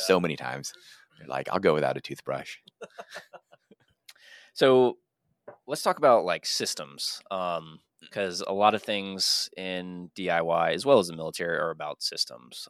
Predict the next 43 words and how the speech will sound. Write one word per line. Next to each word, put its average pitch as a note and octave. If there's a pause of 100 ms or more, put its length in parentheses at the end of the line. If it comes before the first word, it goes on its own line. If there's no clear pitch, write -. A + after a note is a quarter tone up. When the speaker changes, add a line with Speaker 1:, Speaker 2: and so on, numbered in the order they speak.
Speaker 2:
Um, D2 (100)
and F#2 (200)
so -
just C3+
tell E3
us D3
about, G#2
like, D#2+ (500)
um, D#2+ (1160)
kind G#2+
of, F#2
uh, D#2 (800)
did G2+
you G2
have D#3+
any C#3+
systems A2+
that G2
you F#2
liked F2+
to, G2+ (220)
to A#2
D G2
I F2+
Y, D#2+
you F2+
know, E2+
other G#2
than, F#2
like, F2 (540)
the G2+
MOLLE G#2
that E2
you F2+
talked F2
about D#2+
that E2+
you E2+
cut F#2+
off? D2+
Speaker 1:
Mm-hmm. F2
Speaker 2:
Um, D#2+
like, E2